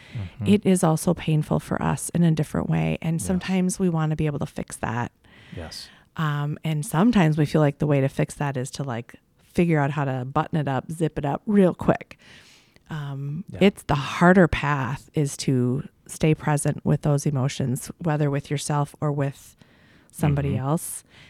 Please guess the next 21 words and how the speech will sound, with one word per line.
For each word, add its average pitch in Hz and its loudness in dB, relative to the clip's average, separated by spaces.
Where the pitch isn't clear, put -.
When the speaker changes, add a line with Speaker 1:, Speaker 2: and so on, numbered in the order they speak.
Speaker 2:
and 156 -2
to 147 0
move 139 0
through - -4
that 127 -4
with 139 -6
them - -6
and 143 -4
just - -6
feel - -10
it. - -12
Speaker 1:
Yeah. 78 -12
Yeah, 104 -4
'cause 90 -4
isn't 98 -2
it, 92 -2
it's 87 -6
interesting 92 -6
how 76 -10
there's, 73 -10
um, 69 -12